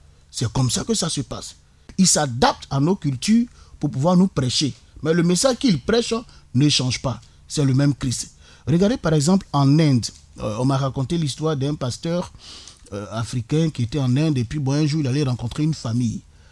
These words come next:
Et pendant la réunion, il était assis, il ne connaît pas la culture des Indiens.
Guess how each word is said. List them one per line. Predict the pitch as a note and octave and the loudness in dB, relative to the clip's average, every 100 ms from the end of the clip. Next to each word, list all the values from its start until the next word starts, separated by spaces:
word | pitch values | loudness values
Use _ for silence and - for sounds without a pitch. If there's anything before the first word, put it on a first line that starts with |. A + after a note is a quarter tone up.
| - - | -20 -12
Et | - G#2 G#2 | -6 -4 -4
pendant | C#3 C3+ F#3+ | -2 0 2
la | C#3+ | 4
réunion, | C3 C3 C#3 E3+ G#3 - | 4 4 6 4 2 0
il | B2+ | -2
était | B2+ D#3 F3+ | -2 -2 -2
assis, | B2 - A3 C4 - _ _ - | 0 0 0 -2 -10 _ _ -8
il | D3 | -6
ne | - | 0
connaît | F3 D#3+ | 2 2
pas | - D4+ | 0 -2
la | F#3 | -2
culture | - C#3 A#2+ E3+ | -2 -4 -2 -2
des | C3+ A#2+ | 0 0
Indiens. | A#2+ A2+ B2 | -2 -2 -6